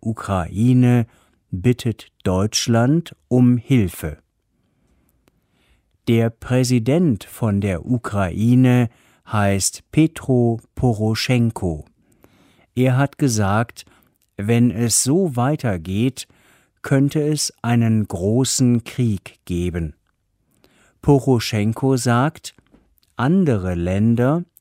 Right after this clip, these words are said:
zum Beispiel Deutschland,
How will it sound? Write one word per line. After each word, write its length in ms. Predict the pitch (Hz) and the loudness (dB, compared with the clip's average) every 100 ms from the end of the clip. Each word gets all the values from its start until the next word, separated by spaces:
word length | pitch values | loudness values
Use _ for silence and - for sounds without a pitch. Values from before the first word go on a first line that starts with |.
| _ | _
zum 400 | - 127 104 101 | -6 0 2 0
Beispiel 800 | 92 87 110 - - 120 107 104 - | -2 -2 -2 -4 -4 -2 0 -2 -4
Deutschland, 800 | 87 85 - - 98 117 147 | -4 -2 -4 -2 0 2 0